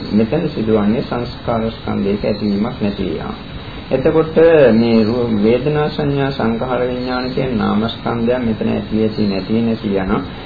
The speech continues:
මේ නාමස්කන්ධයන්ට අනුකූලව තමන්ගේ රූපස්කන්ධයත් ඇතිවීමෙන් පැවතීමෙන් නැතිවීම යන.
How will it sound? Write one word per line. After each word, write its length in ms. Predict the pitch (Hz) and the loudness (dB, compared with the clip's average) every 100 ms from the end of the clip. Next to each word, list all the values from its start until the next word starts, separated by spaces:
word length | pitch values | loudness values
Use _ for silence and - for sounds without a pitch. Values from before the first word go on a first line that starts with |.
| - | 0
මේ 280 | 110 147 180 | 2 4 4
නාමස්කන්ධයන්ට 1120 | 143 131 135 151 151 - 156 143 147 151 147 | 2 0 0 -2 -4 -2 0 2 2 2 2
අනුකූලව 640 | 117 120 123 143 151 190 | 0 -2 -2 0 2 2
තමන්ගේ 500 | 185 135 139 147 175 156 | 2 0 0 0 0 2
රූපස්කන්ධයත් 840 | 151 147 160 - 170 165 170 196 | 0 0 -2 -2 -4 0 0 0
ඇතිවීමෙන් 500 | 156 156 156 160 180 | -2 -2 -2 0 0
පැවතීමෙන් 480 | 165 151 165 180 180 | 2 0 0 0 0
නැතිවීම 400 | 165 165 165 120 | -2 -2 0 2
යන. 220 | 90 71 | 0 -2